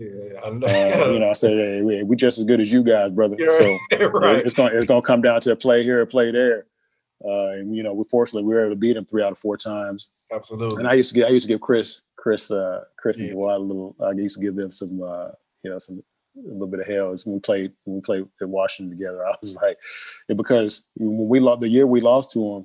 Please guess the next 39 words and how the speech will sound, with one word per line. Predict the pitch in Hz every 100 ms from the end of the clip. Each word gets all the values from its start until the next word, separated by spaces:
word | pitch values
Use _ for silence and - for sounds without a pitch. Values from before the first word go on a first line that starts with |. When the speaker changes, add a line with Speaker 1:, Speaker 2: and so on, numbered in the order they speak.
| 117
Speaker 2:
my | 95
junior | 90 131 143
year | 107 101 98
at | -
their | 147
place | 151 101 92 - -
was, | 98 95 _ - - _ _ -
I | 117
played | - 120 110
with | 107
the |
flu. | - 120 107 80 _ _ _ _ -
Speaker 1:
Okay. | 135 117
Speaker 2:
So | 101 98 92 - -
I, | 107 113
I | 117
had, | 123
like, | 113 110 -
I, | 117 170 92 - -
by | 107
the |
time | - 120
the |
game | 95 113
was | 107
over, | 101
I | -
had, | 110
like, | 104 92
a |
hundred | 107 104
and | 92
two, | - 110
hundred | 104 101 -
three | 107
degree | 98 98
fever. | - 117 92 90
Speaker 1:
Dang. | 170
Speaker 2:
So, | 104 92